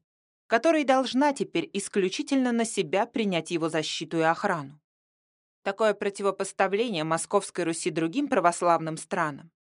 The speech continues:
наполняло отрадой и гордостью сердца московских патриотов. «Сия, оба вся благочестивое царствие»,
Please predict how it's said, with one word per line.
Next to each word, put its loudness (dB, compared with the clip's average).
наполняло 4
отрадой 0
и -8
гордостью -4
сердца -2
московских -4
патриотов. -4
«Сия, -4
оба 0
вся 0
благочестивое -2
царствие», -4